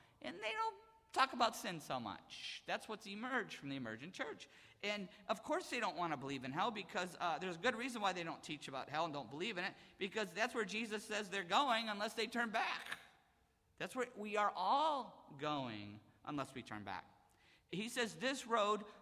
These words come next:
leads to where? Destruction. Destruction. It's a deceptive road.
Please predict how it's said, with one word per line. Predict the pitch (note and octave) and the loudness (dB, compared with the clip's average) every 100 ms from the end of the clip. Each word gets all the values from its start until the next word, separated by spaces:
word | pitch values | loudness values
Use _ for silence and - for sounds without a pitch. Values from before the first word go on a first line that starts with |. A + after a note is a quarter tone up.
| - | -4
leads | E3+ F3+ F#3 - | 0 0 -2 -6
to | F3+ D#3+ | -4 -2
where? | D#3 G3+ C4 B3 - - - _ _ _ _ A2+ | 0 0 -2 -6 -12 -20 -20 _ _ _ _ -14
Destruction. | - E3 E3 - - D2 - - _ _ _ _ _ _ _ _ | -6 0 0 -2 -12 -14 -18 -20 _ _ _ _ _ _ _ _
Destruction. | A#2+ - E3 E3+ - - F2 - _ _ _ - - | -12 -4 -2 -2 -4 -14 -14 -18 _ _ _ -16 -4
It's | F3+ F#3 | -4 -4
a | |
deceptive | D3 D3+ - - - - D3 A2+ | -4 -6 -4 -2 -2 -2 -8 -8
road. | G#2+ G2 F2 | -8 -10 -12